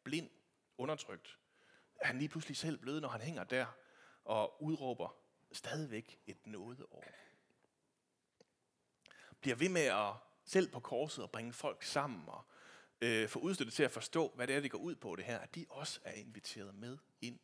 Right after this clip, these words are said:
i fællesskabet. Gør det så langt, at selv døden må give op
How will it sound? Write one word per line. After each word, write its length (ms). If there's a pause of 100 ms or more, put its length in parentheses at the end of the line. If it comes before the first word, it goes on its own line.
i 100
fællesskabet. 640 (2000)
Gør 160
det 120
så 80
langt, 400
at 120
selv 280
døden 300
må 80
give 220
op 180